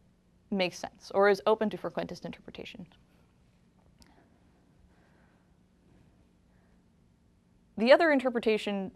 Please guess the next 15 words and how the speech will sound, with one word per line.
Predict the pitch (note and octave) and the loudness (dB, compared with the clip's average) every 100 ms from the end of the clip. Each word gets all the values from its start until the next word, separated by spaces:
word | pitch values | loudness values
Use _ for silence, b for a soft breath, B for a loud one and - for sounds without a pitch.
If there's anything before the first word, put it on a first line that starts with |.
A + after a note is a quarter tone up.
| F#3 | 2
that | F#3 F3 | 4 4
you'll | G3 F3+ | 0 -2
hear | G3 | 0
talked | F#3 E3+ | 0 -2
about | - E3 D#3+ | -2 -4 -4
with | E3+ | -10
respect | D#3 E3+ | -8 -8
to | - | -6
probability | F3 E3 D#3+ D#3+ | -8 -6 -6 -6
is | D#3+ | -6
the | E3 | -6
Bayesian | E3 E3 F3+ F3+ | -4 -6 -8 -12
interpretation. | E3+ - - - - - F3+ b b b b b _ _ | -14 -16 -16 -16 -16 -16 -18 b b b b b _ _
Bayesian | G#3+ C#4 D#4 D#4 | 2 2 0 -2
interpretation | C4+ C4+ B3+ A3+ G#3 - G3 G3+ | -2 -4 -4 -2 -2 -2 -6 -8